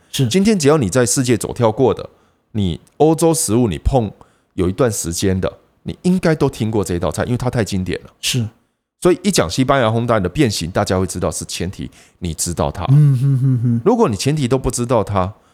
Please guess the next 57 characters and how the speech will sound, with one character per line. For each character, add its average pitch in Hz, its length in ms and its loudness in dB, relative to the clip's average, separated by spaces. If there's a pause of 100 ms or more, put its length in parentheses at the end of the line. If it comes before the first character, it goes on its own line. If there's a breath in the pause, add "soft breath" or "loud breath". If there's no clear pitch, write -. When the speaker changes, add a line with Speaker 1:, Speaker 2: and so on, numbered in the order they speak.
(160 soft breath)
Speaker 2:
那 208 100 -2
我 180 100 0
觉 - 160 -2
得 104 220 0
这 160 140 -6
样 143 160 -4
子， 90 280 -6 (400 soft breath)
在 180 140 -2
某 104 160 0
个 90 100 -4
程 95 220 -2
度 117 160 -2
上， 98 280 -2
我 95 120 -4
们 85 140 -2
要 120 120 2
怎 - 260 -6
样 90 120 -2
才 80 160 -8
能 80 140 -6
让 76 120 -4
他 76 100 -8
知 - 180 -10
道？ - 200 -10 (500)
Speaker 1:
啊， 123 180 -2
我 120 160 2
懂 127 200 0
你 113 140 0
意 117 80 -2
思。 104 320 -10 (520)
Speaker 2:
所 185 180 -4
以 156 180 -4 (140)
Speaker 1:
这 233 140 0
个， 214 100 2
这 196 160 -6
个 190 120 0 (460)
整 151 180 0
个 151 120 0
的 160 80 2
面 208 260 6
貌， 175 480 0
人 147 160 2
们 170 100 2
很 147 120 2
难 143 160 2
想 120 240 -2
见 147 180 -2
它 131 160 0
原 120 240 -2
来 110 140 -2
的 104 80 -6
面 110 200 -2
貌。 104 200 -6
Speaker 2:
是 180 160 -2
啊， 196 100 2
是 190 200 -2
啊。 170 140 -2